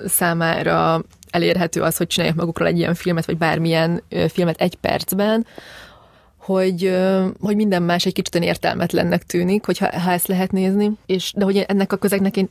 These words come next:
nem akarok megfelelni, vagy nem akarok ott így villogni, vagy ilyesmi.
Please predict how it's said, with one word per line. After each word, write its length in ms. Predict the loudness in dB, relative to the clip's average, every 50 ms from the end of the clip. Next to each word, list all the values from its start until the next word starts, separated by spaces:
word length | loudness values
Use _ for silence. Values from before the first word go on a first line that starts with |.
| _ _ -4
nem 120 | -2 0
akarok 220 | 0 2 0 0 0
megfelelni, 480 | 0 0 0 -2 -4 -4 -2 -2 0
vagy 100 | 0 0
nem 80 | 2 0
akarok 240 | 0 0 0 -2 -2
ott 160 | -2 -2 0
így 140 | 0 0 2
villogni, 600 | 2 2 2 2 2 2 2 2 0 0 0 2
vagy 200 | 2 0 0 0
ilyesmi. 580 | 0 0 2 2 0 0 0 0 2 2 2